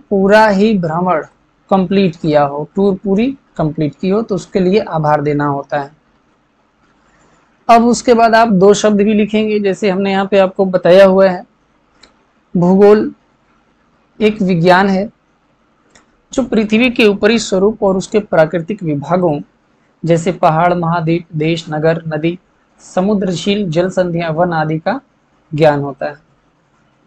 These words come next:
टूरिज्म के माध्यम से हम प्रकृति की सुंदरता का आनंद ले सकते हैं, प्राकृतिक संसाधनों का संरक्षण कर सकते हैं,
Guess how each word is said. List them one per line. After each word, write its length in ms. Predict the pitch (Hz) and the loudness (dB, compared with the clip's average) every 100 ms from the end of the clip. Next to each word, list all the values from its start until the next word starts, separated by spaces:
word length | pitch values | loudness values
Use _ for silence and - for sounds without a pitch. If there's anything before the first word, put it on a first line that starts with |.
| _ _ _ _ _ _ _ | _ _ _ _ _ _ _
टूरिज्म 400 | 233 254 277 277 | 2 4 4 4
के 100 | 277 233 | 4 2
माध्यम 380 | 220 202 226 | 2 2 0
से 140 | 226 214 | -2 0
हम 180 | 220 214 | 0 2
प्रकृति 480 | 196 196 185 220 214 | 0 0 -4 -4 -4
की 120 | 202 | -6
सुंदरता 640 | - 180 170 165 165 196 | -6 -4 -2 -2 0 -2
का 160 | 185 175 | 2 2
आनंद 400 | 156 151 175 196 | 2 0 -2 -2
ले 160 | 202 190 | -2 -2
सकते 320 | 202 - 202 | -6 -4 -4
हैं, 220 | 196 214 233 _ _ _ _ _ _ _ _ _ _ _ _ _ _ _ _ _ _ _ _ _ 214 | -4 -6 -10 _ _ _ _ _ _ _ _ _ _ _ _ _ _ _ _ _ _ _ _ _ 0
प्राकृतिक 420 | 214 226 247 269 | 2 0 -6 -4
संसाधनों 580 | 226 208 185 180 190 175 | -4 0 0 0 0 -2
का 120 | 160 | -4
संरक्षण 480 | 160 143 139 - 214 | -4 -8 -6 -6 -2
कर 140 | 208 | -2
सकते 380 | 196 202 - 208 | -2 -4 0 0
हैं, 280 | 202 214 | 0 -2